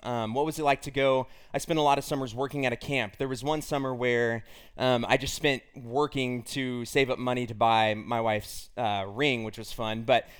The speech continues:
so I did a lot with my summers and with my breaks, but I was kinda reflecting on what that looked like. And then even for seniors in this room, reflecting on what it looked like to transition out of college and into, you know, the, uh, the adulthood life. And I was thinking about it, and I feel like I, I quickly learned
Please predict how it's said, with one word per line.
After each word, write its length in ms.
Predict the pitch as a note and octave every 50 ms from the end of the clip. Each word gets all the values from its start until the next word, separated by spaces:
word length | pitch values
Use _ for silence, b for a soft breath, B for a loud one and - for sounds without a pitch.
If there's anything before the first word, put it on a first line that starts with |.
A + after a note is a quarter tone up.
| B B
so 100 | - E3+
I 60 | D#3
did 280 | D3+ - A#3 B3 A3 F#3 -
a 60 | D#3
lot 340 | D3 D3+ E3+ F3 A2 D#2+ C3+
with 220 | D3+ E3+ D#3+ -
my 180 | D3+ D3+ C#3 B2+
summers 320 | - - E3+ E3 D3+ C3+
and 60 | C3+ D3+
with 120 | D3 A2+
my 120 | B2+ A#2
breaks, 480 | A#2 - G3 G#3+ D#3 C3 - - - - b b b b b b
but 100 | - D#3+
I 20 | E3
was 80 | E3+
kinda 160 | - A#3+ A#3+ G#3+
reflecting 380 | F#3+ - G3+ F#3+ F#3 F#3 F3+
on 60 | E3
what 100 | D3+ C#3
that 160 | - C3+ B2 E3
looked 160 | G3+ G3+ -
like. 280 | G3+ F#3+ F#3+ F#3 -
And 100 | E3+ E3
then 100 | D#3+ D#3+
even 280 | D#3+ F3+ F#3+ F3+ F3+ E3+
for 280 | - - E3+ D#3+ D#3 C#3+
seniors 340 | - - G3 F#3 D#3+ C3
in 80 | D#3 D3
this 140 | C#3 B2+ -
room, 240 | D3+ D3 C#3+ C#3 C#3
reflecting 380 | C#3+ - E3 E3 - E3+ E3
on 100 | D#3 C#3+
what 140 | C#3 D3+ D3
it 80 | A#2+ C3
looked 160 | D3 D3 -
like 160 | D#3 C#3+ -
to 100 | - C#3
transition 480 | - - C#3+ C3+ B2+ C#3+ - - C3+ -
out 140 | B2 C3+ B2+
of 80 | A#2+
college 380 | - - D3 C#3+ C#3 C3 A#2+ A2+
and 100 | A#2 B2
into, 580 | B2+ B2 - - C#3 C3 B2 B2 B2 A#2+ A#2 - b b b b b b
you 100 | B2+ C3
know, 100 | B2+ A#2+
the, 240 | A#2 A2 A#2 A#2+ A2+
uh, 140 | A2+ G#2+ G#2+ G2+
the 140 | A2 A#2+ A#2+
adulthood 560 | A2 C3 C#3 D3 - - C3 C#3 A#2+ A2+ G2+
life. 400 | A2 G#2+ G2 G2+ A2 A2+ - - -
And 480 | A#2+ B2+ B2 B2 B2 B2 A#2+ A#2+ A#2 A#2 B B B B B B B B B -
I 60 | D#3
was 100 | D#3 -
thinking 220 | - C4 A#3+ F#3+
about 220 | - - - A2 G#2
it, 100 | F#2+ -
and 420 | - D#3 D#3 D3+ D3 C#3+ C#3 C#3 - - -
I 160 | D#3 G3+ G3+ - - - - -
feel 200 | - B3+ D4+ D#4+
like 180 | C4+ F#3+ - E3
I, 160 | D3 C#3+ - -
I 100 | D3 C#3+
quickly 420 | - - - B3+ - - G#3+ F3+
learned 480 | D3+ D#3 E3 D#3 C#3+ C3 B2 A#2+ A2+